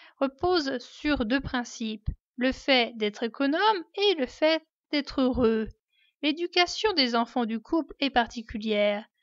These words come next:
Il ne faut pas contraindre les enfants, mais pousser jusqu'au bout les vertus et les facilités qu'ils possèdent. Il ne faut pas faire appel à leur raison, car ils n'en ont pas encore. Quand un enfant pleure, il faut le laisser pleurer.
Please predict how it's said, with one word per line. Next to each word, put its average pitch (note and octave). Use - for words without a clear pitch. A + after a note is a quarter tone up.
Il C4
ne D#4
faut E4
pas G#4
contraindre D#4+
les A#3+
enfants, A3
mais C4
pousser C#4
jusqu'au D#4
bout F4+
les B3+
vertus C4
et C#4
les C4
facilités C4+
qu'ils A#3
possèdent. G#3
Il C4+
ne C#4+
faut D4
pas G#4
faire D#4
appel C4
à A3
leur A3
raison, C4
car D#4
ils C#4+
n'en C#4+
ont C#4
pas D4+
encore. A3
Quand A#3
un A#3+
enfant A#3+
pleure, G#4
il C#4+
faut F4+
le D4
laisser C#4
pleurer. A#3+